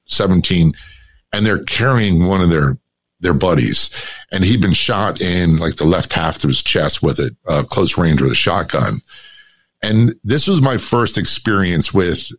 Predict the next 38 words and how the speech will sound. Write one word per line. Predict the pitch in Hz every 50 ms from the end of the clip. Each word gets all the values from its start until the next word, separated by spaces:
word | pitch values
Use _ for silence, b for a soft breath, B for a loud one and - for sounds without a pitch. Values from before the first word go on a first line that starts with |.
| _ _ -
someone | - - - - 107 107 110 107 101
that | 95 85
had | - 98 92 78
been | 73 92 87 85 80 73
traumatically | - - - 90 87 87 87 87 92 92 82 80 - 85 80 71
injured. | 65 85 90 85 69 69 62 60 69 -
And | - 90 90
I | 90 -
could | - 107 92 -
tell, | - 127 113 92 82 85 -
even | - 104 117 107 117 110 104
that | 95 98 95 92 90 - _ _ _ _ _ _ _ _ _ _ - 85 80 80
being | 123 139 151 147 127 98
green, | 82 - 80 87 92 98 104 180 165 147 65 65 - -
a | 82
real | 80 80 90 98 90 82 76
rookie, | 80 87 92 - - - - - B B B B B B B
I | - 95
could | - - 92 -
tell | - 110 101 92 82
that | 69 82 - -
he | - 90 85
probably | - - 87 82 71 78
wasn't | 76 - - 78
gonna | 69 69 73
make | 73 67 -
it. | - - _ _ B B B B B B B B B B B B B -
Uh, | 92 92 80 71 - - _ -
and | - 107 101 98 - - _ _ _ _ _ _ _ _ _ _ -
when | 113 113 127
you | 120 120 214 95
get | 156 - -
the | 123
call, | - - - - 120 127 104 73 58 55 110 - - _ _ _ _ _ _ _ _ _ _ _
the | - 101
first | - - 131 113 -
thing | - 117 107
is, | 107 92 78 - - -